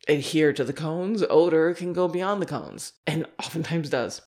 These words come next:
So as a trial official, very early in my career, one of the searches I had set up, it turned out that that's exactly what was happening with the odor. That if you allowed your dog to go, I don't know, not even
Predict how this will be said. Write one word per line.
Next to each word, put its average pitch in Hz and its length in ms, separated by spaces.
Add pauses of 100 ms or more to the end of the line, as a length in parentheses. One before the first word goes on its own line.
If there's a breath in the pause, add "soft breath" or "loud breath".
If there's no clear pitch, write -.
(1080)
So 165 200
as 160 320
a 151 140
trial 220 380
official, 127 800
very 156 200
early 143 300
in 135 80
my 131 140
career, 131 600 (300)
one 143 360
of 151 100
the 135 80
searches 143 360
I 135 120
had 127 140
set 135 180
up, 196 360 (1040 soft breath)
it 165 100
turned 151 260
out 135 380
that 147 120
that's 143 180
exactly 139 360
what 120 100
was 139 100
happening 135 280
with 110 120
the 117 120
odor. - 400 (100)
That 151 220
if 143 100
you 190 280
allowed 160 420
your 156 100
dog 127 400 (280)
to 151 160
go, 131 720 (320)
I 135 140
don't 131 180
know, 127 400
not 131 260
even 135 460